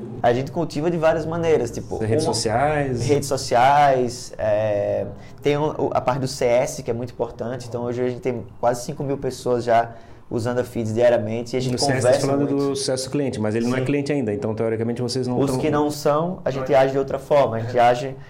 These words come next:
Speaker 1: é, um comentário criativo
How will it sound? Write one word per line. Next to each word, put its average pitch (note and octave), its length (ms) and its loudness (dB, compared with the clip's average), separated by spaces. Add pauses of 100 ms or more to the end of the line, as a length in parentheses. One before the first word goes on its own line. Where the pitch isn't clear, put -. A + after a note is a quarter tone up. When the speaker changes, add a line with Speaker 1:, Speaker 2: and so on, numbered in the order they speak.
(180)
Speaker 1:
é, A2 560 6 (640)
um G#3+ 140 -2
comentário D3+ 800 2
criativo A#2+ 760 -4